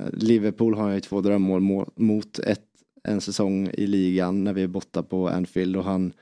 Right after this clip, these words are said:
får ingenstans också. Eh, tar bollen, driver förbi några och placerar den i bortre. Eh, men det var så svag säsong så att, eh,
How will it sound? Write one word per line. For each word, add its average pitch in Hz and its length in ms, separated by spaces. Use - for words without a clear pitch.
får 104 120
ingenstans 90 420
också. 87 360
Eh, - 480
tar 98 140
bollen, 90 500
driver 92 180
förbi 90 260
några 90 200
och 85 160
placerar 90 240
den 90 100
i 92 40
bortre. 92 380
Eh, 90 260
men 104 100
det 113 80
var 123 120
så 110 340
svag 98 520
säsong 107 500
så 107 100
att, - 280
eh, 98 400